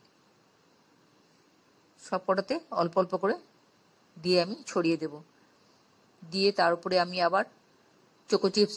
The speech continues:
দেব, আর আরেকটা আছে balls, এই মাল্টি কালারের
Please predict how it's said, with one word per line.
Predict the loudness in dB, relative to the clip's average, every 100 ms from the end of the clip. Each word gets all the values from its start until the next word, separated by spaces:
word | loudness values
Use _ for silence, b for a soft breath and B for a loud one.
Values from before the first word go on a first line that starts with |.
| -6
দেব, | -2 -2 -2 _ _ _ _ _ _ _ _ _ 0 0
আর | 0 -4 -18 -20 _ _ _ _ _ _ _ _ _ _ _ _ _ -4 -2
আরেকটা | -2 -2 2 2 0 -6 -20 _ _ _ _ _ _ _ _ _ _ -6 -6
আছে | 0 0 0 -4 -14 _ _ 0 6
balls, | 6 4 -8 -14 _ _ _ _ _ _ _ _ _ _ -4
এই | 0
মাল্টি | 0 0 0
কালারের | 2 2